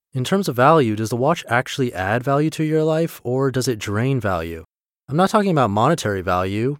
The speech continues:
Price is an arbitrary measurement. I'm talking real intrinsic value. Is that watch worth ten thousand dollars of your freedom?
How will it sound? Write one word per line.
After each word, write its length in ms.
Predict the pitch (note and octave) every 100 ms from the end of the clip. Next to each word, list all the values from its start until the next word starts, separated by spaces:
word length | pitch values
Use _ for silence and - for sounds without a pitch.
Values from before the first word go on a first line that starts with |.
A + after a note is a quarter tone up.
| _
Price 340 | - C3+ -
is 120 | B2+ G#2
an 80 |
arbitrary 400 | G2 G#2+ - G2
measurement. 480 | F#2 C#3 A#2 F#2+ G2+ - _ _ -
I'm 80 |
talking 420 | A#2 E3 E3+ C#3 A#2
real 380 | C3+ C#3+ C#3+
intrinsic 720 | A#2+ A#2 A2 - A#2+ B2+ A#2 F#2
value. 520 | F2+ E2+ E2+ E2+ - _ _ _ _
Is 80 | A2
that 180 | C#3 B2+
watch 320 | B2+ C#3+ -
worth 360 | A2 A#2+ C3+ -
ten 260 | B2 C3+
thousand 320 | B2+ B2 B2+
dollars 380 | A2 G2+ A#2 A#2+
of 80 | G2+
your 80 | F2+
freedom? 500 | - A2 C3+ D#3